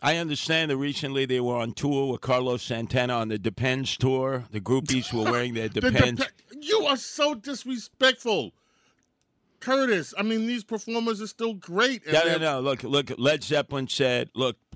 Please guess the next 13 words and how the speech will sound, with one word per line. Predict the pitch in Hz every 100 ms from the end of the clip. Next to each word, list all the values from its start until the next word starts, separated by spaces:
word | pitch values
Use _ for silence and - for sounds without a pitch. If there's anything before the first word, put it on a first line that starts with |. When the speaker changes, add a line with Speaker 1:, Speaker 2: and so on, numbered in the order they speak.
| -
Speaker 1:
Plant, | - 143 147 151 -
Robert | 120 127 127 -
Plant | 139 135 131
said, | 139
"I | 127
can | 113 117
still | - 151 143
hit | 147 143
the | 131
falsetto, | - 139 131 - 139 135 127
the | 120
high | 127 123
notes, | 117 123 110